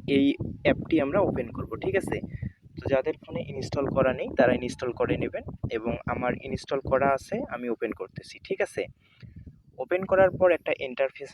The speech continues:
আমাদের মাঝে শো করতেছে, দেখো, এক নম্বরে রেজাল্ট দেখুন,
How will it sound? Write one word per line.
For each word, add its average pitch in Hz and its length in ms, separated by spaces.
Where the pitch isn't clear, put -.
আমাদের 123 320
মাঝে 120 240
শো 131 80
করতেছে, - 360
দেখো, 160 200
এক - 60
নম্বরে 123 300
রেজাল্ট 123 340
দেখুন, 127 320